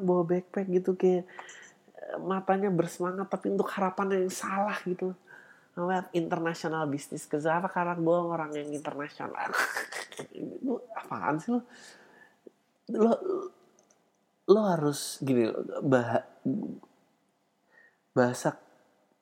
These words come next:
keren ya, bukan keren sih, bahasa pergaulan ya. Jelek nggak jelek tuh lo yang nentuin loh. Keren nggak kerennya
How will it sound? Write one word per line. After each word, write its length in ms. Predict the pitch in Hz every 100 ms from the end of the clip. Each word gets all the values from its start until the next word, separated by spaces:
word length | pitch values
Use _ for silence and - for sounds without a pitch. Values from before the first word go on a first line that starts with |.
| -
keren 400 | 151 156 151 151
ya, 220 | 104 -
bukan 200 | 113 104 143
keren 260 | 98 107
sih, 140 | - 113
bahasa 240 | 110 117
pergaulan 420 | 117 110 107 101
ya. 140 | 101 113 _ _ _ _ _ _ -
Jelek 240 | 180 208
nggak 180 | 175 170
jelek 240 | 147 190 -
tuh 160 | 262 247 - _ _ _ _ _ _ _ _ _ -
lo 140 | 170
yang 160 | 185 180
nentuin 400 | 180 175 226 196
loh. 160 | 110 117 _ _ _ _ -
Keren 480 | - 202 196 156 120
nggak 320 | 127 - -
kerennya 500 | - 185 185 175 180